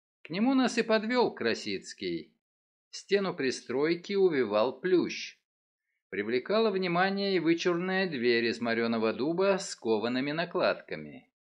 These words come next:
На двери в рамке висело предупреждение, написанное крупными алыми буквами, которое можно было разглядеть метров за двадцать.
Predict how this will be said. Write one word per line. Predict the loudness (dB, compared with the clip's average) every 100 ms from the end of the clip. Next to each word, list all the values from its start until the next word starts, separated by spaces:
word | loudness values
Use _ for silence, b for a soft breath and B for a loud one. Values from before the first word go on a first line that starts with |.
| _
На | -8 -6
двери | -4 -4 -2 -4
в |
рамке | -2 -2 -2 -6 -6
висело | -4 -4 -2 -2 -2
предупреждение, | -2 -2 -2 -2 -4 -2 -2 -2 -4 -10 -10 -14 _ _ _ _ _ -8
написанное | -4 -2 -2 -2 -2 -4 -2 -2 -2
крупными | -4 0 0 0 -4 -2 -2 -2
алыми | -4 -2 0 0 0
буквами, | 0 -2 -2 -2 -2 -2 -2 -4 -8 -14 -6
которое | -2 -2 0 2 0
можно | 0 -2 -2
было | 0 2 4
разглядеть | 2 0 0 0 2 0 -2
метров | -4 -2 -2 -2 -2
за | 0 0
двадцать. | 2 0 0 -6 -12 -12 -14 -20 -20